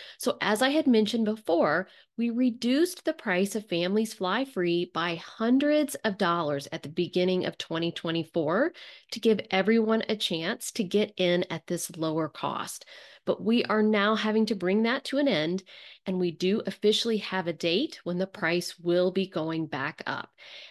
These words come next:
And again, that is Thursday, May ninth at midnight Eastern, nine P M Pacific. So if you've been thinking about joining Families Fly Free, now is the time to do it.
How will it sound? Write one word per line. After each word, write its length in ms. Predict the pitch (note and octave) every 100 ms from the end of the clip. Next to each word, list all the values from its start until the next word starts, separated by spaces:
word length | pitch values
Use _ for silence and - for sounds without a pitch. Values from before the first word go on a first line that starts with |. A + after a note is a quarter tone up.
| -
And 100 | F3
again, 400 | E3 F3 C#3+ E3
that 260 | E3 F#3
is 320 | F3 E3 - -
Thursday, 640 | E3+ E3+ G3 A#3 A#3 C4 C4
May 300 | F#3 F3+ C4+
ninth 380 | F4 G3+ G3 G3 -
at 180 | E3 D#3
midnight 480 | E3 F3+ G3+ A3 A#3
Eastern, 720 | F#3+ F#3 - F3+ E3+ E3+ F#3 - -
nine 360 | E3 D#3+ F3
P 160 | E3+ F3
M 120 | D#3+
Pacific. 640 | E3 - D3+ D3 - - _ - - -
So 500 | - - D4 G#3 D3+
if 160 | F#3 F3+
you've 160 | F#3 F3+
been 200 | F3+ F3 -
thinking 400 | A3 A3+ D#4+ F4+
about 380 | B3 F#3+ G3 -
joining 500 | - F3+ E3+ E3 E3 -
Families 500 | C#3+ D3 F3+ A3+ A3+
Fly 360 | A3+ A3 A#3+ A#3+ -
Free, 400 | F3 D3+ D3 D3 _ _
now 540 | F3 F3 F3 F#3 F#3+ -
is 180 | G3 G3
the 120 | G3+
time 400 | - E3+ E3 E3
to 160 | -
do 240 | D3+ D#3+ D#3
it. 160 | -